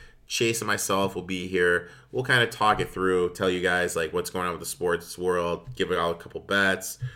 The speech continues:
shoot the shit, tell some crazy stories. Like today, what do we do? We talked, talked about, uh, Three Six Mafia. So, um, you know, Chase, you got anything to add? You there, buddy? You frozen? All right, man. Thanks for tuning in, guys.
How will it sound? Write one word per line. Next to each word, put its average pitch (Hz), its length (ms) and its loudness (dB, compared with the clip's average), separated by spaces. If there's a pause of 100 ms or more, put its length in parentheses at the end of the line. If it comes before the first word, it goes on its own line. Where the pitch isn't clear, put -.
(140)
shoot - 320 -6
the - 80 -6
shit, 101 460 4
tell 85 160 -4
some 80 160 -10
crazy 80 320 0
stories. 92 600 0
Like 78 180 -4
today, 87 340 2
what 85 140 0
do 80 60 -8
we 80 80 -8
do? 78 120 -4
We 76 80 -6
talked, - 420 -6
talked 82 220 -2
about, 80 400 -6
uh, 78 180 -6
Three 87 200 -10
Six - 220 -10
Mafia. 80 420 -6 (680)
So, 90 460 0
um, 82 440 -2 (580)
you 92 100 -6
know, 85 120 -4
Chase, - 760 2 (160)
you - 60 -12
got 87 80 -2
anything 90 240 -2
to 78 120 0
add? 110 280 4 (520)
You 82 120 -12
there, 98 180 4
buddy? 117 300 2 (360)
You - 100 -18
frozen? 120 600 0 (600)
All 98 80 2
right, 95 120 8
man. 87 300 -2 (500)
Thanks 123 240 4
for 127 60 -6
tuning 123 300 2
in, 117 80 0
guys. 113 280 6